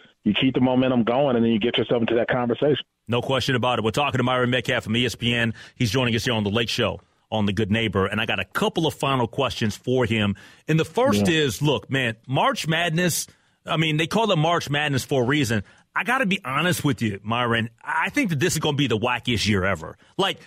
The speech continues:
Speaker 2: I'm looking
Speaker 1: Yeah.
Speaker 2: at some of the upsets that we're seeing right now,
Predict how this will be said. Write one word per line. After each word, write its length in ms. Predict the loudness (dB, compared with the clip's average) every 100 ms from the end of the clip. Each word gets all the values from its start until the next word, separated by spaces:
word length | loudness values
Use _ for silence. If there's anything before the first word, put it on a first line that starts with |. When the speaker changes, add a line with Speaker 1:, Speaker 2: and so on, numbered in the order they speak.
| -6
Speaker 2:
I'm 200 | -2 0
looking 320 | 2 2 2 2
Speaker 1:
Yeah. 80 |
Speaker 2:
at 60 | 0
some 220 | 0 2
of 60 | 2
the 120 | 0
upsets 460 | 0 -2 0 -2 0
that 140 | 0
we're 120 | 0
seeing 380 | 0 2 2 2
right 240 | 0 -2
now, 380 | -2 0 0 -2